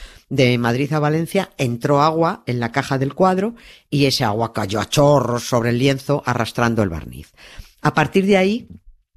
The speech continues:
el restaurador Manuel Arpe no se separó ni dejó de proteger el patrimonio artístico de todos los españoles. Ya no se separó nunca de él. El gobierno, decía, tuvo que huir luego a Barcelona y aunque los cuadros del Prado siguieron en Valencia,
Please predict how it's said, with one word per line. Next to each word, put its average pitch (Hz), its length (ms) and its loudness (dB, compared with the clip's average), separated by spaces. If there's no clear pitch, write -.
el 151 120 0
restaurador 147 540 2
Manuel 165 320 0
Arpe 180 360 -4
no 180 300 0
se 214 140 -2
separó 185 560 0
ni 160 160 0
dejó 165 320 0
de 196 80 0
proteger 170 460 -4
el 151 100 -4
patrimonio 165 500 0
artístico 156 480 -2
de 131 80 2
todos 113 240 -4
los - 160 -8
españoles. 82 460 -4
Ya 165 100 4
no 156 80 0
se 139 100 -4
separó 107 300 -2
nunca 95 260 -8
de - 120 -18
él. - 60 -18
El 151 140 2
gobierno, 175 760 2
decía, 151 520 0
tuvo 165 240 4
que 165 120 0
huir 165 160 2
luego 151 220 2
a 139 40 0
Barcelona 165 580 -2
y 160 120 0
aunque 147 240 2
los 135 180 0
cuadros 180 380 0
del 175 160 -2
Prado 202 480 0
siguieron 156 520 0
en 127 220 -2
Valencia, 143 580 0